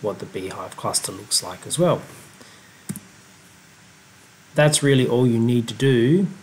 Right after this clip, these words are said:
in order to use Stellarium to find the appropriate numbers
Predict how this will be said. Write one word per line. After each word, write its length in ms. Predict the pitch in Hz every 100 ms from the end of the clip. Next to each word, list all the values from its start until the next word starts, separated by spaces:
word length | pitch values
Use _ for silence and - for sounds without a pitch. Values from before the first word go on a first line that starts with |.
| -
in 120 | 107
order 220 | 107 107
to 180 | - 113
use 800 | 104 131 131 113 139 175 - -
Stellarium 1040 | 151 - 113 107 110 110 104 110 170 170 -
to 160 | - 104
find 580 | - 123 117 113 113 110 - - - -
the 340 | 104 107 107 113 - - - - - - - - - -
appropriate 640 | 151 - 151 147 135 110
numbers 960 | 117 139 190 120 98 147 196 - -